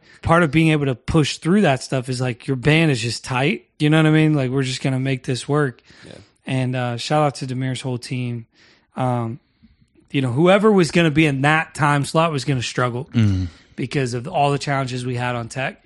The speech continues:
Speaker 1: and the rain was really bad.
Speaker 3: Yeah.
Speaker 1: And I think Demir did his, he did the best. He did the best that anybody was gonna do with those, uh, with those set of circumstances. So shout out to Demir, always killing it.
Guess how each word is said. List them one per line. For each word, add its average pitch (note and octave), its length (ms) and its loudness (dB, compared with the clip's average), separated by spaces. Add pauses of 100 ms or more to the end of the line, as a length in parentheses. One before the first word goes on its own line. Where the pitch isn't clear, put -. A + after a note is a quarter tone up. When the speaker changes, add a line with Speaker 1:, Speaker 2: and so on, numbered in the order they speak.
Speaker 1:
and C#3 200 -8
the A#2 80 -10
rain B2 340 -8
was A2 160 -14
really B2 420 -8
bad. A#2 500 -10
Speaker 3:
Yeah. F#2+ 160 -2 (600)
Speaker 1:
And B2 140 -8
I A2+ 80 -8
think A#2 260 -10
Demir A#2 460 -8 (140)
did A#2+ 200 -8
his, A2 280 -12 (600)
he E3 160 -6
did C3+ 220 -2
the A#2+ 60 -8
best. - 520 -14
He C#3+ 120 -6
did C3 180 -4
the B2 80 -2
best A#2+ 340 -4
that B2+ 160 -8
anybody A#2+ 380 -6
was A2 160 -8
gonna A2+ 240 -8
do G#2+ 320 -8 (520)
with B2 180 -2
those, A#2 280 -6
uh, G#2+ 280 -6 (180)
with C3 120 -8
those A#2 160 -2
set B2 160 -2
of G#2+ 100 -4
circumstances. C#3 720 -8
So D3+ 100 -4
shout C3+ 260 -2
out B2 140 -2
to C3 100 -8
Demir, G#2+ 400 -6 (640)
always C3 320 2
killing A#2 280 -2
it. A2+ 120 -6